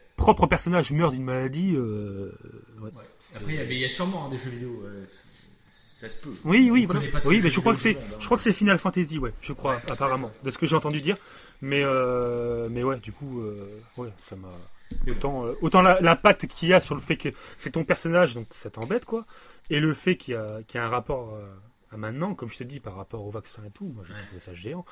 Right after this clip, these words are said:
Speaker 1: Et en plus, le médecin, il lui dit, alors je sais plus comment ça se passe, mais il lui dit, vous pouvez, euh, atténuer, euh,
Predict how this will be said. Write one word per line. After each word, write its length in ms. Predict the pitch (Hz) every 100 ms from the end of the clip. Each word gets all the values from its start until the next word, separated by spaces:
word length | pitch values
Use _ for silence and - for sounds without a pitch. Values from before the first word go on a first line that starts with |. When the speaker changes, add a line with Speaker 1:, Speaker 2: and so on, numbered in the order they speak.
| - -
Speaker 1:
Et 40 | 135
en 40 |
plus, 220 | - 240
le 80 | 151
médecin, 260 | 139 - 220
il 60 |
lui 120 | 135
dit, 140 | 131 - 196
alors 140 | 135 120
je 40 |
sais 80 | 151
plus 120 | 139
comment 120 | 190 -
ça 100 | 139
se 100 | -
passe, 240 | 180 - _ _ _ _ _
mais 80 | 127
il 60 | 135
lui 100 | 151
dit, 160 | 202
vous 80 | 175
pouvez, 360 | - 151 151 190
euh, 380 | 131 120 113 113 _ _ _ _ _
atténuer, 560 | 151 135 170 170 185 185
euh, 400 | 135 123 123